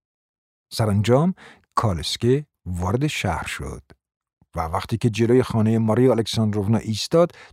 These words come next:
تازه بانوی قهرمان ما فرصت کرد که از کالسکه خارج بشود. در همان لحظه نیز سورتمه سرپوشیده دو نفری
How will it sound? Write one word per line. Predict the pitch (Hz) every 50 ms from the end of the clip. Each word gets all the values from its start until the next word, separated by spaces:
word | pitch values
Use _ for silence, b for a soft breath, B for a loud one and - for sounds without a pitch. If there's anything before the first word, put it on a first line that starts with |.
| B _
تازه | - - 196 196 185 180 208 190
بانوی | 160 117 110 113 110 110 117 120 113 110 101 92
قهرمان | - 98 80 - - 101 98 104 98 92 85
ما | 87 92 98
فرصت | 101 - - 110 - - 156 143 -
کرد | - 107 92 90 -
که | - 98 92 101 - _ _ _ _ _
از | - 101 -
کالسکه | - - 92 87 - - - - 87
خارج | - - 104 101 104 98 82 -
بشود. | - - - - - - - _ - _ _ _ _ _ _ _ _ _ _ _ _ _ _ _ _ _ _ - 107 104
در | 107 101 85
همان | - 104 117 196 262 262 240
لحظه | 214 160 113 92 95 113 113
نیز | 107 104 101 101 107 110 - B B B B B B
سورتمه | - - - 131 123 110 - - - 131 139 143 135
سرپوشیده | - - - 98 95 - - - 101 95 - 101 101 123 135
دو | 123 101 101
نفری | 90 85 85 - 87 87 110 131 123 117 101